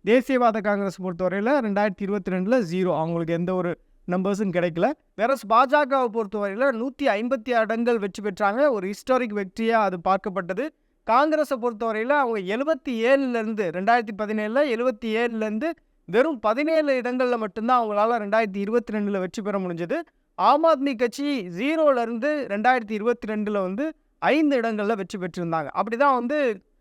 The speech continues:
ஆம் ஆத்மி கட்சி குஜராத் மாநிலத்துக்குள்ள தலை தூக்க ஆரம்பிச்சது அப்படின்றத பார்க்க வேண்டியது இருக்கு. இப்ப எப்படி ஆம் ஆத்மி கட்சி ஐந்து இடங்கள்ல வெற்றி பெற்றாங்க அப்படின்னு நம்ம டீடெயில்டா பார்க்கும்போது, ரெண்டாயிரத்தி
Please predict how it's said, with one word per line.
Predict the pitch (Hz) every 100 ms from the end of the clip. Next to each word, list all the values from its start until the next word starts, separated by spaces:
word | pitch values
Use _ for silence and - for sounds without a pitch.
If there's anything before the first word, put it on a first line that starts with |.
| _ -
ஆம் | 226 285
ஆத்மி | 269 233 214
கட்சி | 208 180 294 247
குஜராத் | 208 202 247 208
மாநிலத்துக்குள்ள | 208 196 185 165 170 175 285 311 _ _ _ _
தலை | 214 233
தூக்க | 220 202 226
ஆரம்பிச்சது | 185 190 196 - 165 180 -
அப்படின்றத | 165 175 165 185 185
பார்க்க | 170 170
வேண்டியது | 170 160 147
இருக்கு. | 143 147 - _ _
இப்ப | 208 208
எப்படி | 269 277 320
ஆம் | 247 302
ஆத்மி | 320 269 285
கட்சி | 247 208 277
ஐந்து | 214 262 294
இடங்கள்ல | 277 269 269 254
வெற்றி | 208 262
பெற்றாங்க | 233 190 214 202 202
அப்படின்னு | 180 196
நம்ம | 214 196
டீடெயில்டா | 170 208 196 202 190
பார்க்கும்போது, | 175 175 180 185 151 170 311 _ _ _ _
ரெண்டாயிரத்தி | 220 254 339 285